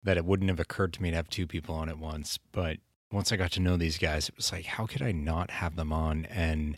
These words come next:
their connection to each other and the way they play off each other is really key. This is Gareth Martin, who's a life and executive coach based in London, and Craig Haywood, who's a chiropractor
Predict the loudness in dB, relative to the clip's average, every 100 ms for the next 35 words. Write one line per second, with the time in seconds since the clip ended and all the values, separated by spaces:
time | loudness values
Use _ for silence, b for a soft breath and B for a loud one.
0 | -4 0 0 0 0 0 2 2 4 2
1 | 4 2 4 2 2 2 2 2 -2 -2
2 | 2 2 2 -2 -4 -4 -2 -4 -4 -6
3 | -6 _ _ -2 0 0 -2 -2 -2 -6
4 | _ _ -6 -4 -2 -4 -2 2 2 2
5 | 0 -2 0 -2 -4 _ _ -2 2 4
6 | 4 4 4 0 0 0 0 0 0 2
7 | 2 0 0 2 2 0 -2 -2 -2 -2
8 | -4 -10 _ _ -4 -2 -2 -4 -8 -4
9 | 0 0 0 -2 -2 -2 -4 -10 -4 -2
10 | -2 0 0 2 0 -2 -2 -2 -2